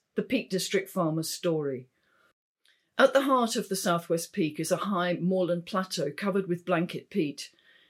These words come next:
It's flanked by gentle slopes that cut through with wooded cloughs, descending to a richer pastoral landscape dotted with farmsteads. Neolithic people settled here, and it's been farmed ever since.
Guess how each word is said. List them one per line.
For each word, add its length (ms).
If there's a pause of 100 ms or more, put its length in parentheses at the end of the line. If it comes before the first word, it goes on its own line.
(140)
It's 160
flanked 460
by 80
gentle 420
slopes 460
that 160
cut 260
through 340
with 180
wooded 340
cloughs, 540 (160)
descending 720 (180)
to 160
a 20
richer 400
pastoral 540
landscape 640
dotted 340
with 140
farmsteads. 840 (1300)
Neolithic 600
people 260
settled 420
here, 260 (480)
and 120
it's 120
been 200
farmed 460
ever 160
since. 560